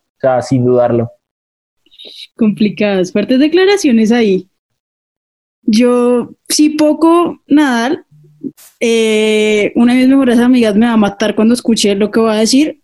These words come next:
Speaker 2: pero no le veo futuro a Nadal en este torneo. No lo veo jugando al nivel que sabemos que juega, no lo veo jugando como él sabe jugar el Roland Garros. A Nadal no lo veo por ningún lado. La verdad, me gustaría Thiem,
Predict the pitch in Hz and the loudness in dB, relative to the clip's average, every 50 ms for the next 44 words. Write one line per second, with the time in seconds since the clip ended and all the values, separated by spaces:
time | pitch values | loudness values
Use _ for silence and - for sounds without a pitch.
0 | _ _ _ _ _ _ - - 240 240 254 269 285 311 320 - - - 233 226 | _ _ _ _ _ _ -6 -4 -2 -2 0 0 0 -2 -4 -6 -6 -2 0 2
1 | 226 226 233 226 220 220 214 220 220 220 214 214 247 233 - - 233 214 208 220 | 2 2 2 2 2 2 2 2 2 0 0 0 -2 -2 0 0 0 2 2 2
2 | 214 220 226 240 262 247 240 220 226 - 214 196 - 214 202 202 190 185 - _ | 0 0 0 0 2 2 2 2 0 -2 -2 -2 0 0 0 2 0 0 -4 _
3 | _ _ _ _ _ _ _ _ _ _ _ - - 220 226 233 226 226 226 220 | _ _ _ _ _ _ _ _ _ _ _ -2 0 2 2 2 2 2 0 0
4 | 220 226 220 220 226 233 233 233 233 240 262 254 247 254 254 254 220 226 220 226 | 2 2 2 2 0 0 0 0 2 2 2 2 2 0 0 2 2 2 2 2
5 | 233 240 240 233 226 - 220 208 - 226 226 233 233 220 214 202 196 - 226 214 | 2 2 2 0 -2 -2 -2 -2 0 0 0 0 2 2 2 0 0 -2 -2 0
6 | 226 233 233 226 240 247 240 240 226 220 208 214 208 214 214 220 220 220 233 240 | 0 0 0 0 0 2 2 2 2 2 2 2 2 2 2 2 2 2 2 2
7 | 226 226 220 214 214 190 202 208 202 208 _ _ _ _ _ _ _ - - 262 | 2 0 0 0 0 0 0 -2 -2 -4 _ _ _ _ _ _ _ -2 -2 0
8 | 254 262 262 269 262 247 - 247 240 247 247 247 247 254 240 226 220 220 233 233 | 2 2 0 0 0 0 0 -2 0 0 0 0 0 0 0 2 2 2 2 2
9 | 233 226 220 214 214 214 226 240 269 262 - - - 240 226 226 220 214 208 208 | 2 2 0 0 0 0 0 0 0 -2 -6 -10 -6 -4 -2 0 0 0 0 0
10 | 208 208 208 208 214 208 208 214 196 196 226 214 226 233 226 214 208 202 202 202 | 2 2 2 2 2 2 0 0 -2 -2 0 0 2 2 2 2 2 2 0 0
11 | 202 208 240 - _ _ _ _ _ _ _ _ _ _ _ _ - 247 254 262 | 0 -2 -4 -6 _ _ _ _ _ _ _ _ _ _ _ _ -4 -2 -2 0
12 | 254 254 254 254 254 226 240 _ _ _ - 254 254 262 262 269 240 247 311 294 | 0 0 0 0 -2 -2 -4 _ _ _ 0 0 2 2 2 2 2 0 0 0
13 | 294 262 226 - - 254 247 240 262 311 - | 0 0 -2 -2 -2 0 2 2 2 0 -2